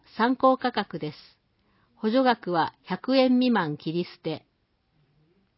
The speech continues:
家庭系ゴミ一部有料化、個別収集導入後アンケート結果。ゴミの分別や出し方を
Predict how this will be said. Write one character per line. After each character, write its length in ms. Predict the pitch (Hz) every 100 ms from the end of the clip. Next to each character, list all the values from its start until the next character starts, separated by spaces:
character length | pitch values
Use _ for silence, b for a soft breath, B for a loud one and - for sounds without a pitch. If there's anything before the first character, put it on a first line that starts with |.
| _ _ _ _ _ _ _ _ _ _ _ -
家 140 | 214 -
庭 200 | 302 302
系 260 | 294 294
ゴ 140 | 262 262
ミ 280 | 254 240 -
一 260 | 196 - 285
部 160 | 233
有 220 | 180 190
料 220 | 202 202 190
化、 300 | - 175 - _ _ _ _
個 140 | - 202
別 280 | 254 -
収 280 | 277 - 277
集 300 | - - 175
導 260 | 160 196 220
入 240 | 226 220
後 260 | 208 202 - _
ア 160 | - 220
ン 80 | 240
ケ 180 | 262
ー 20 | 247
ト 120 | 226
結 200 | 220 214 -
果。 180 | - - _ _ _ _ _ _ _ _ _ _ _ _ _ _ _
ゴ 140 | 196 202
ミ 140 | 269
の 140 | 277 247
分 220 | 254 247
別 280 | 254 - 226
や 160 | 214
出 140 | 202 214
し 120 | -
方 320 | 247 226 180
を 180 | 156